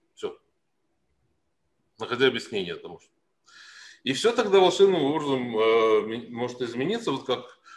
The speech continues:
по поводу огромного количества, э, родителей, вот из тех, кто сейчас вот тоже слушает. Вот Исефа рассказал один очень яркий пример того, как вот ребёнка там на один день или на сколько-то,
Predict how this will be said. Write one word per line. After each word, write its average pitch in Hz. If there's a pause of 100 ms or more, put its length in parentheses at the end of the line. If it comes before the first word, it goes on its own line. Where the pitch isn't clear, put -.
(120)
по 139
поводу 143
огромного 165
количества, 120
э, 113
родителей, 127
вот 101
из 101
тех, -
кто 101
сейчас 170
вот 143
тоже 127
слушает. 107 (640)
Вот 104
Исефа 165
рассказал 131
один 113
очень 110
яркий 135
пример 123
того, 101
как 101
вот - (420)
ребёнка 120
там 104
на 107
один 110
день 101 (100)
или 98
на 95
сколько-то, -